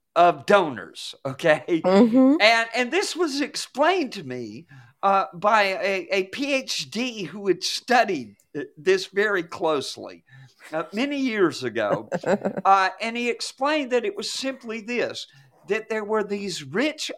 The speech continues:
Speaker 1: old Jewish women in the Upper East Side of New York,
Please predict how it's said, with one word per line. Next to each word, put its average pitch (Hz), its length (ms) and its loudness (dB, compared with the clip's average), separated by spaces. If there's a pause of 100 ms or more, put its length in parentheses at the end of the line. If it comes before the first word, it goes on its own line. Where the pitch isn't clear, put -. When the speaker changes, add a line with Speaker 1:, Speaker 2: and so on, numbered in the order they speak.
Speaker 1:
old 214 420 4
Jewish 214 600 -6
women 151 480 -2 (380)
in 156 160 -2
the 165 100 -4 (100)
Upper - 460 2
East 214 380 -4
Side 165 320 4
of 143 120 -14
New 151 260 0
York, - 380 -2